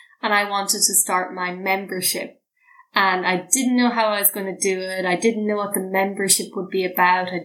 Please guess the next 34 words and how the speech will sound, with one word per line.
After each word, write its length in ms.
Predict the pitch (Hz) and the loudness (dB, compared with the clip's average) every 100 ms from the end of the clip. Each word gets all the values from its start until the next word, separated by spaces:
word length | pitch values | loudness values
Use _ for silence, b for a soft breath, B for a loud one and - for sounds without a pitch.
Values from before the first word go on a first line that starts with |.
| - | -2
didn't 280 | 202 220 208 | -2 -2 -2
know 140 | 202 | -2
what 160 | 196 190 | 0 -2
I 60 | |
was 180 | 185 185 | -2 -2
going 220 | 196 185 | -2 -2
to 220 | 180 - | -2 -2
talk 260 | 233 233 233 | 0 0 0
about 240 | 226 196 | 0 0
in 120 | 190 190 | 0 -8
the 120 | 190 | -6
podcast. 680 | 185 185 - 202 185 180 185 | -6 -6 -8 -8 -6 -6 -6
I 80 | 180 - | -8 -10
thought, 220 | 190 180 | -10 -10
"There's 320 | 185 180 - - | -6 2 4 4
so 260 | 226 208 | 2 -2
many 300 | 214 208 202 | -4 -8 -8
things 380 | - 196 190 185 B B B _ | -10 -12 -12 -16 B B B _
that 120 | 208 | -6
I 160 | 185 185 | -4 -2
need 240 | 220 262 254 | 0 0 0
to 120 | 233 | 0
learn, 440 | 208 202 202 196 | 0 0 0 2
so 220 | 190 226 220 | 2 2 0
much 300 | 214 - - | -4 -2 -2
technology 800 | 202 - 202 196 196 190 202 185 | -4 -10 -10 -10 -10 -10 -10 -8
that 120 | 190 | -10
I 100 | 185 | -10
need 300 | 190 208 208 - | -12 -14 -2 0
to, 380 | 202 196 190 185 b b b b | 0 -4 -8 -14 b b b b
uh, 260 | 202 180 180 | 2 4 4
learn 220 | 220 247 240 | 4 6 4
about." 380 | 233 190 196 190 _ | 4 2 0 -4 _
But 300 | 208 202 196 | 0 2 0